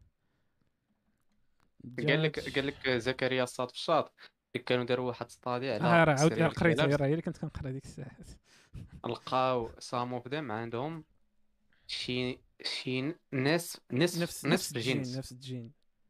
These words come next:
Speaker 2: نفس الجينات،
Speaker 1: آه، نفس
Speaker 2: الجينات.
Speaker 1: الجين.
Speaker 2: هو ديك الس-، راه
Speaker 1: آه.
Speaker 2: قريتها الصاد. واش ك-
Speaker 1: وكيتوارثوا. واو.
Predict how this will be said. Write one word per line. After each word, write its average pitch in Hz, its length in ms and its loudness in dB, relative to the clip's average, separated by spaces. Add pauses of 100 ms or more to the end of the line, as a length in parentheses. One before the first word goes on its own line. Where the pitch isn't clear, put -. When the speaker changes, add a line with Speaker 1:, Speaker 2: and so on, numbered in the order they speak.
(640)
Speaker 2:
نفس 160 260 0
الجينات، 147 380 2
Speaker 1:
آه، 127 100 4
نفس 110 100 0
Speaker 2:
الجينات. 135 320 -4
Speaker 1:
الجين. 95 140 -8 (140)
Speaker 2:
هو 127 100 -12
ديك 127 140 -16
الس-، - 140 -20 (140)
راه 226 120 4
Speaker 1:
آه. 202 60 0
Speaker 2:
قريتها 208 240 4
الصاد. 131 480 -2 (220)
واش 160 160 -12
ك- - 180 -20
Speaker 1:
وكيتوارثوا. 127 880 0 (520)
واو. 104 380 -4